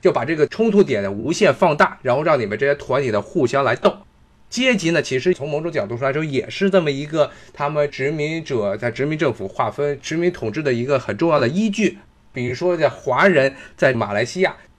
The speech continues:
当时英国统治马来西亚的时候，马来亚殖民地，他们就允许华人只能去当商人、商人阶层。但是呢，把很多的国家政府公务员、下层公务员的这个角色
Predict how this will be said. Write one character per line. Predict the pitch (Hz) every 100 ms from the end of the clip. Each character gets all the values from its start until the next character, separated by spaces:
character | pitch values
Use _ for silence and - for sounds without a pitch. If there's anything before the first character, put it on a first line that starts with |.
| _ _
当 | 170 165
时 | 175
英 | 175 185
国 | 170
统 | 170 120
治 | 117
马 | 151 104
来 | 117
西 | 175
亚 | 151
的 | 127
时 | 139
候， |
马 | 135 104
来 |
亚 | 117 139
殖 | 123 127
民 | 175
地， | 196 240 - -
他 | - 156
们 | 170
就 | 180
允 | 131 135
许 | -
华 | 165 - 151
人 | 170
只 | - 107
能 | 110
去 | -
当 | 156 202
商 | - 185 170
人、 | 104 - _ _
商 | - 180 185
人 | -
阶 | 185 185
层。 | - 120 156 190 - _ _ -
但 | 180
是 | - 214
呢， | 156
把 | 143 165
很 | - 127
多 | 127
的 | 165
国 | 156 147 165
家 | 175 165
政 | - 185
府 | 131
公 | 123 214
务 | 180
员、 | 120 127
下 | 277 202
层 | -
公 | 143 185
务 | 151
员 | 117 110
的 | 131
这 | 135
个 | 120
角 | 107 110 135
色 | 208 185